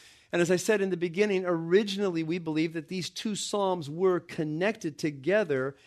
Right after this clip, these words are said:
as one psalm for the reasons that we gave. So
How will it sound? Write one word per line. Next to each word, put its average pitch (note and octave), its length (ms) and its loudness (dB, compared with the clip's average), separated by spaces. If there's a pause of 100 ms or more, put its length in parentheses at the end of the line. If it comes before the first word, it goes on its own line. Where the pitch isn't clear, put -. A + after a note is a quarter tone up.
(120)
as C#3+ 240 -2
one F3+ 360 2
psalm C#3+ 420 -4
for D#3 100 -6
the D3 100 -4
reasons D#3+ 580 -4
that D3 220 -2
we D3 160 -2
gave. C3+ 560 -2 (480)
So G3+ 380 2